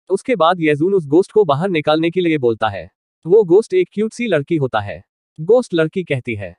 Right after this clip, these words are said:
"क्या तुम मुझे देख पा रहे हो?" येजुन कहता है, "हाँ, क्यों नहीं?" घोस्ट लड़की कहती है, "लेकिन मेरी मॉम डैड मुझे देख नहीं पा रहे हैं,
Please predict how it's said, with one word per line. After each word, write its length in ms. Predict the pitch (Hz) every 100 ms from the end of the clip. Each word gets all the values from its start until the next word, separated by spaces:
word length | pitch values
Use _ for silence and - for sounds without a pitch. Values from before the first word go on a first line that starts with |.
| _ _
"क्या 160 | 196 233
तुम 200 | 196 196
मुझे 280 | 175 175 226
देख 200 | 160 -
पा 100 | 135
रहे 240 | 123 113
हो?" 280 | 107 95 82 _ _ 151
येजुन 380 | 185 208 220
कहता 300 | 196 156 135
है, 220 | 110 87 - _ -
"हाँ, 160 | 180 170
क्यों 260 | 190 202
नहीं?" 600 | 185 143 117 87 _ -
घोस्ट 300 | 165 254 -
लड़की 280 | 165 160 190
कहती 320 | 165 135 -
है, 220 | 104 90 - _ -
"लेकिन 260 | 190 262
मेरी 260 | 220 165 190
मॉम 260 | 160 165 143
डैड 240 | 135 185
मुझे 240 | 165 160
देख 220 | 208 156 139
नहीं 200 | 131 143
पा 120 | 131
रहे 120 | 110
हैं, 280 | 95 90